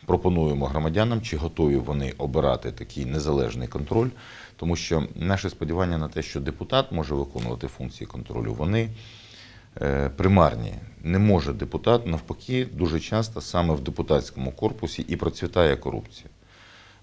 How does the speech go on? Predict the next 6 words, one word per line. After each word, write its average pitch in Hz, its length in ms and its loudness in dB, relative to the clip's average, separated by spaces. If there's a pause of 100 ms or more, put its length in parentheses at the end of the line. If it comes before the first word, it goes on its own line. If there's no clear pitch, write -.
(120)
Е, 62 60 -6 (800)
тому 92 360 6
якби 80 320 4
контроль 117 400 4
має 87 280 4
бути 101 440 0